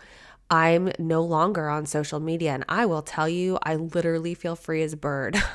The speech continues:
<laughs> I, I'm experiencing my life so different not being on it. Um, so I'm not gonna get into that, but I just,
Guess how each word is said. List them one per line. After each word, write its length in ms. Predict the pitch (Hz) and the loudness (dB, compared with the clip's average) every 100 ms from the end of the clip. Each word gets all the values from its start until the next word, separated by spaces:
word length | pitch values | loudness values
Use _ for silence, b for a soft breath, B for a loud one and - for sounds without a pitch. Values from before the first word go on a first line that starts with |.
| B B - - | B B -20 -20
<laughs> 520 | - - - - - | -14 -12 -12 -14 -2
I, 400 | 170 175 190 214 - _ | 4 6 8 6 2 _
I'm 480 | 170 170 185 214 226 | 2 4 4 4 0
experiencing 800 | 226 202 - - 170 170 180 185 | -2 -4 -4 -2 0 0 -2 -2
my 140 | 185 | 0
life 420 | 170 156 151 160 - - | 0 0 -2 -6 -12 -20
so 960 | - - - - 170 165 170 180 196 - _ _ _ _ 165 | -18 -14 -12 -4 0 2 2 2 0 -6 _ _ _ _ -8
different 760 | 160 170 - 160 196 - - - b b b b b b _ _ | -2 -2 -2 -8 -10 -12 -12 -14 b b b b b b _ _
not 480 | 170 170 165 165 165 | -2 4 8 8 6
being 300 | 175 160 156 - | 2 0 -2 -4
on 240 | 135 139 | -6 -6
it. 460 | - - - - - _ | -8 -12 -14 -14 -14 _
Um, 600 | 160 151 147 139 - - - - | -4 -2 -2 -4 -8 -12 -14 -8
so 140 | - | 0
I'm 80 | 180 | 4
not 160 | 202 226 | 4 4
gonna 160 | 254 254 | 4 4
get 380 | 196 165 - | 6 4 4
into 300 | - 170 165 | 2 0 0
that, 280 | 160 147 139 | -2 0 0
but 120 | 160 | 0
I 80 | 160 | 0
just, 260 | 160 170 | -2 -4